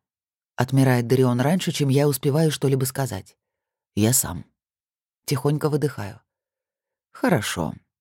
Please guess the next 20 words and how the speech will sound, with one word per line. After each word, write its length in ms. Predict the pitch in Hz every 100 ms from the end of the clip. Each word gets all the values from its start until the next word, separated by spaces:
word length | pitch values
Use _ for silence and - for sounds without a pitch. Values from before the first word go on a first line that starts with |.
| _ _
соглашается 680 | - 135 120 113 117 107 113
Лохан. 440 | 104 104 - 113 - _ _ _ _
«Это 300 | 120 156 220
твое 380 | 208 202 160 92
право. 480 | - 62 58 - - _ _ _ _ _ _
Можете 440 | 131 147 151 151
воспользоваться 720 | 143 135 - 160 147 151 147 135
соседним 540 | 143 135 143 127 139
помещением, 720 | 147 165 - 92 73 73 - - _ _ _
а 100 | 208
я 160 | 233 247
пока 320 | - 160 175
поработаю 580 | 151 143 139 127 123 117
над 160 | 113
кольцом». 540 | - 104 101 - 73 - _ _ _ _ _ _ _ _ _ _ _ _ _ _
Соседнее 520 | - 127 226 254 240
помещение 680 | 208 185 165 254 240 208
оказывается 520 | 180 214 196 196 190 -
пещерой 440 | 160 - 180 170
поменьше. 580 | 196 185 98 92 -